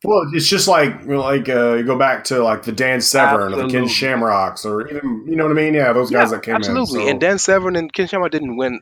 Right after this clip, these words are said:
Speaker 2: ultimately a whole lot. I mean, Severn won a whole lot
Speaker 1: Right.
Speaker 2: everywhere else, but not in W W E.
Speaker 1: Mm-hmm.
Speaker 2: Um, but I bring that up to say that the build started by, uh, Ember Moon winning a match, Kairi Sane coming out, who we haven't seen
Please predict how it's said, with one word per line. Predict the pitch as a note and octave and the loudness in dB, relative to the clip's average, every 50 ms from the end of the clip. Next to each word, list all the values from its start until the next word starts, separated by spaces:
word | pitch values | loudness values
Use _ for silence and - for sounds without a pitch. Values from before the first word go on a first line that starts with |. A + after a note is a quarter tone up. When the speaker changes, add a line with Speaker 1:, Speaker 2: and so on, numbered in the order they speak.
| _ | _
Speaker 2:
ultimately | - A#2+ A#2+ - A2 A#2+ A2+ A2 A2 | -6 -6 -6 -4 -6 -6 -4 -4 -2
a | F2+ F#2+ | -2 -2
whole | - G#2+ A#2+ A2+ G2 | -2 -2 -2 -4 -4
lot. | G2+ G2 - B2 - _ _ _ _ _ _ _ - - - _ _ - - | -4 -2 -4 -4 -6 _ _ _ _ _ _ _ -20 -20 -20 _ _ -8 -2
I | - | 0
mean, | D#3 D#3 C#3 A2+ C#3 - | 0 2 0 0 -4 -6
Severn | - - D#3+ D#3 D3+ C#3 C3 C3+ | -4 0 0 0 2 2 0 2
won | C3+ C3 | 2 2
a | B2 A#2 | 4 4
whole | C#3+ C#3+ C#3 | 6 6 6
lot | C#3+ - G2 - | 6 6 4 2
Speaker 1:
Right. | - - | 0 -2
Speaker 2:
everywhere | D3+ B2 C3+ B2 A2+ A2+ | -2 2 2 2 4 4
else, | B2+ F#3 E3+ A2 - - - | 4 4 2 0 -2 -6 -6
but | - - B2+ A#2 | -2 -2 -2 0
not | B2+ C3+ A#2+ | 0 0 -2
in | A2+ A2 | -2 -2
W | A#2+ A2 G2 G#2+ G2 | -4 -4 -4 -6 -8
W | G#2 A2 C#3 D#3+ | -6 -6 -4 -4
E. | B2 G#2+ - _ _ _ _ _ _ _ _ _ _ _ _ B2 | -4 -6 -10 _ _ _ _ _ _ _ _ _ _ _ _ 0
Speaker 1:
Mm-hmm. | B2+ | 2
Speaker 2:
Um, | D3 D3 C#3+ C#3 B2 A#2 A2 - - | 4 4 4 4 2 0 -4 -6 -2
but | - F#3+ F#3+ - - - - | 0 0 0 0 -2 -4 -4
I | C#3+ | -2
bring | C#3 - G3 A3+ G3+ | 0 2 2 2 4
that | F3 E3 | 4 2
up | F#3+ F3+ - | 2 2 0
to | C#3+ | -4
say | C3 - D3+ C3+ C3 B2+ | -6 -2 -2 0 0 0
that | B2 B2 B2 A#2 - _ _ _ - | 0 0 0 -2 -4 _ _ _ -10
the | C3+ | -8
build | B2 - D3+ E3+ F#3 E3 C#3 | -4 0 2 2 2 2 0
started | - - D#3+ D#3 D3 C3+ A#2+ - | -2 0 2 2 2 2 0 -2
by, | - B2 B2 A#2+ A#2+ A#2 A#2 A#2+ A2+ - _ _ _ _ _ _ _ - _ _ | -2 -2 0 0 0 0 -2 -4 -6 -10 _ _ _ _ _ _ _ -20 _ _
uh, | A#2+ B2 A#2+ A#2+ A#2 A2+ A2+ A2 G#2+ - - | 0 2 2 4 2 2 0 0 -2 -4 -6
Ember | - D3 D3+ D#3 | -6 -4 -4 -2
Moon | D3+ D#3 D#3 C#3+ | -2 0 0 0
winning | C#3 C3+ C#3 C3+ | 0 0 0 -2
a | C3+ | -2
match, | B2+ B2+ B2+ C3 B2+ - - - | 0 0 0 0 -2 -2 -6 -8
Kairi | - - C#3 C3+ C3+ C#3+ C#3+ C3+ | -4 -2 0 0 0 0 -2 -2
Sane | - C#3+ C3+ C3+ C3+ C3 B2+ | -2 -2 -2 -2 -2 -4 -4
coming | - - B2+ B2 B2 A#2+ A#2 | -4 -4 -4 -4 -4 -4 -4
out, | A2+ A2 | -4 -4
who | G#2 - B2 | -4 -6 -6
we | A#2+ C3 A#2+ | -6 -6 -4
haven't | - C#3 D#3+ D3 C3+ B2 | -2 -2 -2 -2 -4 -6
seen | - - D3+ C#3+ B2 A2 A2 | -4 -4 -4 -4 -4 -6 -10